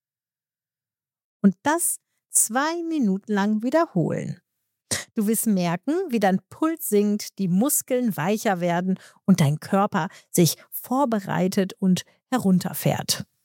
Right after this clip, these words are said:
Strategie Nummer vier, Stressmanagement am Tag. Also nicht erst im Bett. <laughs> Also guter Schlaf beginnt nicht abends, sondern tagsüber. Wenn du tagsüber nie zur Ruhe kommst,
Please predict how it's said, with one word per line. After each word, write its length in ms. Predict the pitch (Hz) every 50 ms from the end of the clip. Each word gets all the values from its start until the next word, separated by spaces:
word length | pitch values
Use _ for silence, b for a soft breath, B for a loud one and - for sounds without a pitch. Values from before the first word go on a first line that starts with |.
| _ _ _ _ _ _ _ b b b b b b b b b _
Strategie 500 | - - - 233 240 - 233 190 202 214
Nummer 260 | 220 208 202 190 185
vier, 580 | - - - - 302 285 233 180 180 220 262 - _ _ _ _
Stressmanagement 1500 | - - - - - - - 208 214 277 302 - - - - 208 202 220 233 226 220 220 - - - 180 185 185 196 - - _
am 220 | - 214 220 214
Tag. 480 | - - - 123 - - - - - - _ _ _ -
Also 340 | 202 202 175 175 151 - - -
nicht 300 | 175 185 196 - - -
erst 300 | - 190 214 - - - -
im 200 | - 339 339 220
Bett. 400 | - 185 175 - - 208 - - _ -
<laughs> 260 | 262 - - 254 - B B B B B B B B B B
Also 220 | - 233 220 247 262
guter 260 | 302 359 - 359 311
Schlaf 400 | - - 226 214 214 240 233 -
beginnt 300 | - 226 202 220 214 -
nicht 200 | 185 156 - - _
abends, 400 | - 175 185 196 202 220 202 165
sondern 360 | - 165 160 170 196 240 277 - _
tagsüber. 800 | - - - 359 349 - - - - 190 170 147 143 - - - - _ _ _ _ _ _ B B B B B B
Wenn 120 | - 214 220
du 100 | 220 208
tagsüber 600 | - - 277 294 311 - - - 233 220 226 226
nie 400 | 240 254 262 277 311 339 359 359 -
zur 220 | - - 320 277
Ruhe 260 | - 262 226 180 160
kommst, 480 | - - 190 175 175 214 262 - -